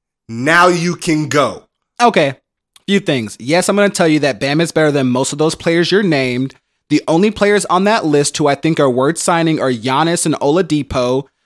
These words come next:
Speaker 2: The rest of those
Speaker 1: Jrue
Speaker 2: players,
Speaker 1: Holiday?
Speaker 2: he okay. He's not worth losing Bam over.
Speaker 1: You not gonna lo-, continue.
Speaker 2: Let, let,
Speaker 1: You're not
Speaker 2: let,
Speaker 1: gonna
Speaker 2: let me
Speaker 1: lose
Speaker 2: get
Speaker 1: him,
Speaker 2: it out.
Speaker 1: but
Speaker 2: Let me get it
Speaker 1: continue.
Speaker 2: out. I don't want DeMar DeRozan. I don't want no old ass Kyle Lowry.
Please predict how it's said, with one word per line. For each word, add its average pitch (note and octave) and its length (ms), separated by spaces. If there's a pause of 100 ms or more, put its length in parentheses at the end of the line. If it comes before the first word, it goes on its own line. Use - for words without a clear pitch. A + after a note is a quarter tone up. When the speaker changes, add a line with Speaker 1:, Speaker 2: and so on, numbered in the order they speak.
(160)
Speaker 2:
The D3 80
rest D3+ 220
of G#3 80
those F3 180
Speaker 1:
Jrue F#3+ 80
Speaker 2:
players, D#3+ 400
Speaker 1:
Holiday? B3 320 (360)
Speaker 2:
he C#4+ 180
okay. C4 760 (160)
He's A3 160
not B3 160
worth A3+ 200
losing G#3 260
Bam G#3+ 340
over. G#3 420 (240)
Speaker 1:
You E3 180 (140)
not D#3 320
gonna C#3+ 200
lo-, D#3 220 (220)
continue. D#3+ 300
Speaker 2:
Let, G#3+ 100
let, B3 120
Speaker 1:
You're D#4 80
not G3+ 100
Speaker 2:
let, C#4 80
Speaker 1:
gonna F3+ 140
Speaker 2:
let C#4 100
me D#4 80
Speaker 1:
lose C#4 60
Speaker 2:
get C#4+ 120
Speaker 1:
him, C#4 60
Speaker 2:
it D4 40
out. B3+ 160
Speaker 1:
but - 40
Speaker 2:
Let A#3+ 140
me C4 80
get B3+ 120
it B3+ 40
Speaker 1:
continue. B3 180
Speaker 2:
out. - 220 (920)
I D3+ 80
don't F3 300
want G3+ 240
DeMar G3+ 240
DeRozan. D3+ 640 (340)
I C#3+ 120
don't D#3 280
want F3+ 200
no F#3 160
old F#3 280
ass G3+ 220
Kyle F#3+ 400
Lowry. B2+ 640